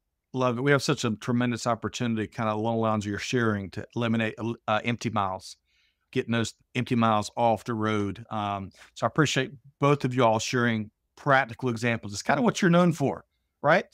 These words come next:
Uh, all about being practical. Evan, if I ever told you, I hadn't t-, shared you, this with you, Chirrut, but I'm very well known for my practical approach to life.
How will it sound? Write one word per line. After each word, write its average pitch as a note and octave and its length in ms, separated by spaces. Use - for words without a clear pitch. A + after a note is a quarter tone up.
Uh, C3+ 240
all E3 160
about F#3 240
being E3 180
practical. - 480
Evan, F3 280
if D3+ 80
I F3+ 80
ever E3+ 140
told D3+ 340
you, D3 240
I B2+ 260
hadn't D3 260
t-, - 180
shared B2+ 320
you, B2+ 140
this B2+ 200
with A#2 160
you, A#2+ 80
Chirrut, A2 360
but A#2+ 160
I'm D3+ 240
very C#3 480
well C3 220
known B2 320
for B2 100
my A2+ 180
practical C3 440
approach B2+ 420
to A2 80
life. A#2 420